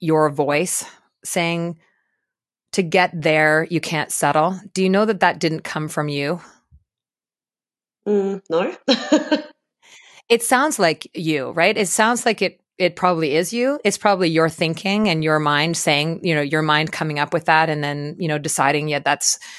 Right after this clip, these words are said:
Speaker 1: so you said ambition is a sacrifice to get further ahead, to get the lifestyle that you want, and that you have to forsake things along the way. And that to get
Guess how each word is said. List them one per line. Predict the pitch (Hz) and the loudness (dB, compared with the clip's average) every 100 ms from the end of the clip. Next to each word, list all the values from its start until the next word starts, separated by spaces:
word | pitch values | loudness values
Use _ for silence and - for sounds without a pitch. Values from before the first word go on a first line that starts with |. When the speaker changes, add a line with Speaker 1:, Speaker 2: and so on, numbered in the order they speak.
| - - - | -18 -18 -4
Speaker 1:
so | 220 | 0
you | 220 214 220 | 2 2 0
said | - 214 | 2 2
ambition | 202 196 233 262 294 | 2 2 0 0 -2
is | 269 | -2
a | 202 | -2
sacrifice | - 190 185 175 180 170 | 0 0 0 0 0 0
to | - | -2
get | 165 160 - | -2 -2 -2
further | 180 180 185 185 | 0 2 4 2
ahead, | 160 - 151 139 - _ - | 0 0 0 0 -6 _ -6
to | 180 | -4
get | 156 180 - | 2 2 2
the | |
lifestyle | 160 156 160 - 156 151 | 2 4 2 2 2 2
that | 156 | -2
you | 156 143 | -4 -4
want, | 156 151 127 - - - - - | 0 0 -2 -6 -16 -16 -10 0
and | 180 | 2
that | 180 | 2
you | 185 | 0
have | 165 202 185 | 0 -2 0
to | 196 | -4
forsake | - 185 170 - 233 247 - | 0 0 2 0 0 0 0
things | - 156 156 156 | 0 0 0 -2
along | 151 151 151 | 0 0 0
the | 139 | -2
way. | 147 135 104 - - - - - | 2 0 0 -8 -14 -20 -18 -2
And | 190 208 | 2 2
that | 208 | 2
to | - | -2
get | 175 226 226 | 2 4 2